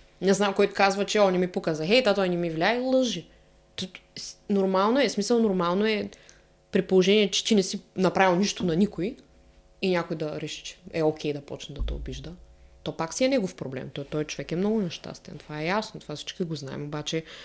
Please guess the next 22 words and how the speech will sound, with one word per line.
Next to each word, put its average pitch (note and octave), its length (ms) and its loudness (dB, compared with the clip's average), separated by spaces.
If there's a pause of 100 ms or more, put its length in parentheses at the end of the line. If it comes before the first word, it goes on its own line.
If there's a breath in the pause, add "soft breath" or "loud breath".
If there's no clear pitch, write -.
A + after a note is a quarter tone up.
(220 loud breath)
той F#3+ 120 6
ни F3+ 80 6
спира F3+ 280 0
факта, D#3+ 360 -4
че E3 540 -10
може E3+ 320 -4
да F3 60 -18
ти - 60 -14
стане G3+ 280 -10
гадно, G#3 300 -6
може D3+ 240 -8
да D3+ 60 -14
се - 60 -20
почувстваш - 420 -16
наранен, D3 380 -12
което D#3+ 240 -10
е D#3 40 -8
човешко D3+ 600 -4
и F3 80 -2
е D#3+ 80 -6
нормално. D#3+ 640 -2 (840 loud breath)
И - 180 -10